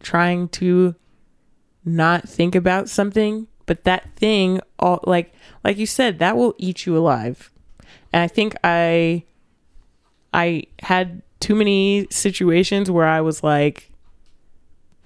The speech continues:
"This is actually affecting me way more than I thought," to where I'm like, "I need to, I, like, why, why, like, life doesn't have to, these things don't have to sneak up if I just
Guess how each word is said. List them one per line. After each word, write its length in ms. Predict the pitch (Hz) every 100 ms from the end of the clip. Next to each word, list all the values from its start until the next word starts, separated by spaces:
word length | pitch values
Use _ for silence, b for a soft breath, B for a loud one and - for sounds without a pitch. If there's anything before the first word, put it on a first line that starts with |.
| -
"This 320 | 165 165 185
is 240 | 214 190 196 -
actually 580 | 156 151 - 143 127 120
affecting 460 | - 123 - 143
me 140 | 147 131
way 560 | 143 139 156 160 151
more 260 | 147 143 139
than 180 | 127 123
I 120 | 120
thought," 520 | - 135 147 170 _ - _ _ _ _ -
to 120 | 185
where 240 | 170 175
I'm 220 | 170 165 160
like, 260 | 147 143 -
"I 120 | 180
need 180 | 196 220
to, 220 | - 180 165 - -
I, 140 | 175 -
like, 220 | 175 170
why, 340 | 165 180 214
why, 540 | 233 - 175 196 214 202 B B B
like, 220 | - -
life 340 | 170 190 214 -
doesn't 320 | 226 214 180
have 240 | 170 170
to, 100 | - - - -
these 220 | 180 233
things 200 | 269 240
don't 200 | 220 -
have 240 | 170 165
to 120 | -
sneak 360 | 156 - 180 156
up 220 | 165 -
if 220 | 110 151
I 200 | 160 156
just 640 | 156 - 156 156 - -